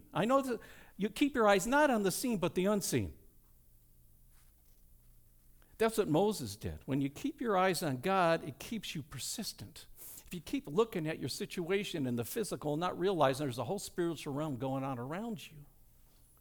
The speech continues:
Look at, I know there's some of you here today, you're at a quitting point. You know, you feel like you're ready maybe to give up in your marriage. You know, "I'm done." Or you, or you're ready to give up on a friendship. You know, you've been nursing this thing, or they did something wrong to you, and, "Hey, just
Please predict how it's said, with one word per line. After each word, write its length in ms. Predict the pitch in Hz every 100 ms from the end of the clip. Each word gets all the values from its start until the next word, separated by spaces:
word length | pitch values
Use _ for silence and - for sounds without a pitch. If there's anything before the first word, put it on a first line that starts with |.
| - - - -
Look 160 | 220
at, 120 | 123 151
I 120 | 240
know 140 | 220
there's 160 | 185 -
some 200 | 185 180
of 60 |
you 120 | 170 160
here 200 | 170 165
today, 380 | 165 170 180 - - - - - - -
you're 140 | 220 254
at 80 |
a 40 | 147
quitting 340 | - 202 135
point. 280 | - 92 80 - - - - - - - - -
You 120 | 143
know, 180 | 170 196 - -
you 80 | 180
feel 240 | - 220
like 180 | 208 190
you're 100 | 180
ready 180 | 185 170
maybe 240 | 175 185
to 60 | 175
give 200 | 165 165
up 160 | 170 180
in 80 |
your 80 | 165
marriage. 460 | 165 214 110 - -
You 100 | 165
know, 80 | 180
"I'm 200 | 214 120
done." 320 | 127 123 92 73 - - - - - - - - - - - - - - -
Or 140 | 180
you, 140 | 190 175 -
or 140 | 190
you're 120 | 220 196
ready 200 | 214 202
to 40 |
give 180 | 220 226
up 140 | 226
on 100 | 226
a 60 | 214
friendship. 500 | - 262 - 120 -
You 100 | 180
know, 100 | 170
you've 120 | 170
been 120 | 143 131
nursing 340 | 143 143 147
this 200 | 139 -
thing, 300 | 147 139 131
or 80 | 110
they 140 | 98
did 200 | 113 170
something 320 | - 156 -
wrong 280 | 123 131 131
to 120 | 127 139
you, 100 | 123
and, 80 |
"Hey, 320 | 127 151 196 226
just 260 | 185 -